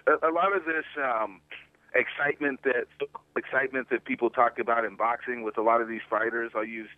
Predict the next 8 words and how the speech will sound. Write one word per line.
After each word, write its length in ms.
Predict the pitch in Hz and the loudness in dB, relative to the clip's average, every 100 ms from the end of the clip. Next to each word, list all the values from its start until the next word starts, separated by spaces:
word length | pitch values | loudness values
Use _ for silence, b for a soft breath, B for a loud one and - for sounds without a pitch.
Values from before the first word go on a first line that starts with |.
| B B B - | B B B 4
Kovalev 560 | 135 120 120 120 117 | 6 8 8 6 4
and 120 | 110 | -2
Triple 320 | 101 123 - 110 | -2 -2 2 0
G 300 | - 120 120 | 0 0 0
as 80 | 113 | 0
an 120 | 107 | -6
example 520 | 104 110 113 113 120 | -4 0 0 0 -2
because 360 | 110 104 110 | -2 -2 -4